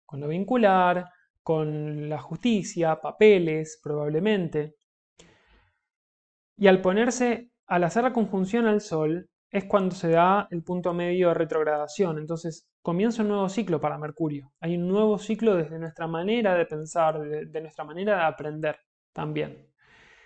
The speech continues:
Por otro lado, Saturno arranca directo el día diez. Saturno está rigiendo a Plutón, <laughs> sin ir más lejos. Entonces es como que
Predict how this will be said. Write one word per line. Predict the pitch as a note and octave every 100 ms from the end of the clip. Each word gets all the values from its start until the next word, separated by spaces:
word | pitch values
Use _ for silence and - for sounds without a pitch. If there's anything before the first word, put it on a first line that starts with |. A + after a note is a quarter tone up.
| _ _ _ _ _ _
Por | - G3
otro | G#3
lado, | A3+ A#3
Saturno | A3+ G3 A3+ G#3+
arranca | G3+ G#3+ G#3+ G#3
directo | F#3 G3 F#3+ G#3+
el | F#3+ F3
día | F3+ D#3+
diez. | D#3 D3+ C#3+ - - _ _ _ _ _
Saturno | - D#3+ G#3 F#3+
está | F#3+
rigiendo | F3+ E3 G3+ E3+ D3
a |
Plutón, | D#3 D3 D3+ - _ -
<laughs> | C#3 F3+
sin | E3+ F3+
ir | E3+ F3
más | D#3+
lejos. | E3+ D#3+ D3+
Entonces | E3+ G#3 G3
es | G#3
como | G#3 F#3
que | E3+ E3